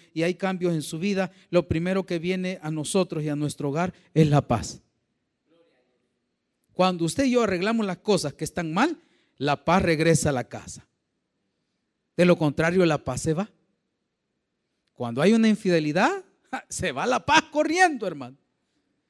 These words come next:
Y llega la guerra, la división y, y el silencio.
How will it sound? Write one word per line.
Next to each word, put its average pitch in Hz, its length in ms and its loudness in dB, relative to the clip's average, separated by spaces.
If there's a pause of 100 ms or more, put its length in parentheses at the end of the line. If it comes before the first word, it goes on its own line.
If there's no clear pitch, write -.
(160)
Y 160 140 2
llega 190 340 4
la 147 160 0
guerra, 196 520 0 (220)
la 151 120 -4
división 180 800 -2 (280)
y, - 120 -10 (200)
y 151 140 -8
el 131 100 -4
silencio. 139 680 -10